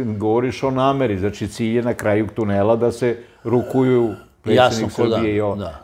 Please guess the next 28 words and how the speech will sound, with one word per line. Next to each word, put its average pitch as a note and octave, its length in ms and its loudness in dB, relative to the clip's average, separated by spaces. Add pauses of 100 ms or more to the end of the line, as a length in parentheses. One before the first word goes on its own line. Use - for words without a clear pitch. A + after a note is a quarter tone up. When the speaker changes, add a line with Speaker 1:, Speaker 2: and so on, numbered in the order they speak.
Speaker 1:
Prema A#2 200 -2
tome, C#3 220 0
samo D#3 500 0
dogovaranje, B2 760 2
znači G#2+ 320 -4
time C#3+ 420 -4
je B2 260 0
politička C3+ 640 -2
elita D3+ 340 2
Srbije, A2+ 480 -4 (300)
kompletna, A2+ 640 0 (560)
sa - 140 -6
predsjednicom A2+ 560 0
vlade, A#2+ 280 4
Hrvaticom, A2 640 -2
unukom G#2+ 340 -4
Ante, A2 420 -2 (220)
bivšeg G#2+ 400 -4
ustaša A2 340 -4
posle G2+ 300 -6
Partizana, G#2+ 640 -4 (680)
Ante G#2+ 380 -2
Brnabića, C#3+ 680 -2 (760)
sa G#2+ 200 0
Dačićem, G#2 640 2
koji G2+ 200 -4
je G2 120 -2
Janjevac, A#2+ 640 -2